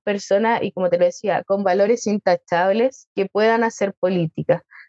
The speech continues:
que puedan estar involucrados y que quieran servir a la gente y no servirse de la gente.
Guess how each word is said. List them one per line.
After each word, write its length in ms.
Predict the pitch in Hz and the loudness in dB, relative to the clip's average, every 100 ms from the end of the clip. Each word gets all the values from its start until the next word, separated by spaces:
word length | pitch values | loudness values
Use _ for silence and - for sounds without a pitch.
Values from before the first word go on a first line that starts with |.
| _ _ _ _ | _ _ _ _
que 140 | - 190 | -6 -4
puedan 400 | 196 202 208 214 | 0 2 2 0
estar 280 | 214 196 202 | -2 -2 0
involucrados 880 | 220 202 185 175 180 190 214 233 - | 0 0 0 0 0 0 0 -2 -4
y 140 | 196 | -4
que 120 | 190 | -4
quieran 300 | 185 226 240 | -2 0 0
servir 600 | 233 - 196 180 175 208 233 | -2 -2 0 0 -2 0 2
a 80 | |
la 100 | 226 | 2
gente 380 | 226 226 247 - | 0 -2 -2 0
y 20 | |
no 160 | 240 226 | 0 0
servirse 520 | - 233 220 226 - | 0 0 0 0 0
de 100 | 190 | 0
la 120 | 185 | 0
gente. 520 | - 175 165 - - | -2 -2 -2 -2 -8